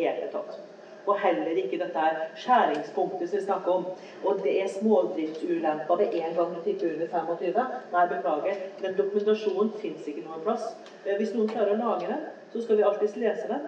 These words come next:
men den eksisterer ikke i dag. Det som er problemstillingen, det er rett og slett det at hvis man summerer opp B P A i en egen pott, men i prinsippet så burde det ikke være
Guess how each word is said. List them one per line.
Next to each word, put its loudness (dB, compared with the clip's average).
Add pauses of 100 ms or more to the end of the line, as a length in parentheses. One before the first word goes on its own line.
men 0
den -2
eksisterer -6
ikke -6
i -6
dag. -6 (760)
Det 8
som -4
er 2
problemstillingen, 0 (500)
det 8
er 6
rett 4
og -2
slett 0
det 0
at -4
hvis -4 (160)
man 0
summerer -2
opp -4
B -4
P -2
A 2 (280)
i 2
en 2 (120)
egen -4
pott, -2 (1300)
men 4
i -2
prinsippet -2
så -4
burde 4
det 2 (100)
ikke -4
være -4